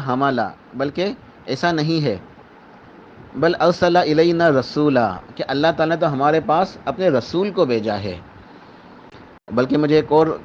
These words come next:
قرآن پاک کی آیات یاد آئیں اس بات کو مزید آگے بڑھانے سے پہلے، اسی بات کے اوپر کہ "ولم یترک نہ حمالہ" اور "ایحسب الانسان ان یترک سدی"۔ مزید مجھے چند آیات یاد آ گئیں اور بڑی اہم آیات ہیں سورہ مومنون کی، بڑی پیاری آیات ہیں،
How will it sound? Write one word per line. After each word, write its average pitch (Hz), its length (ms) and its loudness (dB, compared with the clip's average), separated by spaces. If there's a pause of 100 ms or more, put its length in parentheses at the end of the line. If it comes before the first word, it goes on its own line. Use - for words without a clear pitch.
(140)
قرآن 143 340 2
پاک 143 180 0
کی 143 80 0
آیات 135 300 2
یاد 127 260 0
آئیں 143 160 -4
اس 123 140 -8
بات 127 200 0
کو 131 80 -4
مزید 123 260 0
آگے 123 200 0
بڑھانے 120 340 -2
سے 127 140 -6
پہلے، 123 340 -4 (720)
اسی 135 200 -4
بات 139 300 2
کے 143 60 -2
اوپر 156 240 -2
کہ 147 140 -2
"ولم 135 320 0
یترک 139 420 -2
نہ 135 100 -2 (140)
حمالہ" 113 360 -2 (600)
اور 151 240 2 (440)
"ایحسب 143 480 -2
الانسان 139 560 -2
ان 143 80 -4
یترک 135 560 0
سدی"۔ 107 480 -4 (360)
مزید 131 260 -2
مجھے 147 200 -2 (120)
چند 139 200 0
آیات 131 320 2
یاد 127 220 0
آ 127 80 2
گئیں 147 220 -4
اور 127 120 -6
بڑی 135 240 -2
اہم 135 260 -4
آیات 123 320 -2
ہیں 143 60 -4
سورہ 131 240 -4
مومنون 123 460 -4
کی، 143 260 -6
بڑی 123 200 -4
پیاری 127 320 0
آیات 123 340 0
ہیں، 151 140 -4